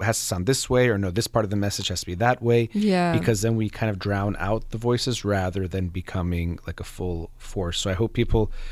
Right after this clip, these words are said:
Speaker 1: you will see people post, and, you know, when people post on social media, intentions range from purely good to purely selfish and everywhere in between.
Speaker 2: Yeah,
Speaker 1: And so
Speaker 2: totally. I can't tell you how many times, like,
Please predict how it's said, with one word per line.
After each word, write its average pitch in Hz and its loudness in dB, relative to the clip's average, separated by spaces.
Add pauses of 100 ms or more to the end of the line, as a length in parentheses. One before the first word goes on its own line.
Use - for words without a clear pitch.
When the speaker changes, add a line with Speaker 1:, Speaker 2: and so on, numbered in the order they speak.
(140)
Speaker 1:
you 104 0
will 135 6
see 131 0
people 120 -2
post, - 4
and, 107 2
you 135 0
know, 117 4 (640)
when 127 -2
people 127 2
post 127 2
on 117 2
social 113 0
media, 107 2
intentions 107 0
range 107 2
from 95 0 (400)
purely 110 2
good 113 2
to 101 -6
purely 101 -2
selfish 101 -2
and 90 -4
everywhere 90 -4
in 85 -4
between. 98 -4
Speaker 2:
Yeah, 196 6
Speaker 1:
And 175 0
so - 2
Speaker 2:
totally. 160 2
I 196 2
can't 220 0
tell 185 2
you 185 4
how 170 -2
many 165 0
times, 156 -2
like, 156 0